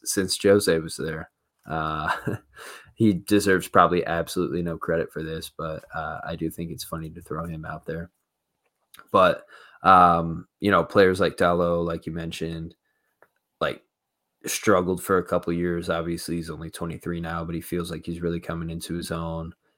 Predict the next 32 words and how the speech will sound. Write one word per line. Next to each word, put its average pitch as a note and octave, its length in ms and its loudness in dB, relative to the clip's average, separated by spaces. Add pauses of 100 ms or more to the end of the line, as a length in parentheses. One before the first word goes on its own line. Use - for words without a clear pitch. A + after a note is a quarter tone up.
(140)
The - 60 -16
back E2+ 320 2
line E2 260 0
looks E2 220 -6
solid. E2 580 -2
Casemiro's E2+ 680 -4
fitting D#2 260 -4
in E2+ 160 -6
well. E2 360 -6
And E2 100 -8
then E2 300 -8 (320)
when F2 120 -2
you E2+ 60 2
got E2+ 220 2
players F2 320 2
like E2 220 0
Eriksen E2 420 0
and D#2+ 100 -8
Bruno E2+ 340 -2
who E2+ 120 -6
can D#2+ 200 -12
create E2 520 -4 (500)
with G2+ 180 2
the F2 80 0
speed F2+ 560 2
and E2+ 180 -2
talent E2+ 440 -2
that D2 140 -6
they D#2+ 100 -4
have D#2+ 240 -6
up D2+ 180 -10
top. E2 440 -2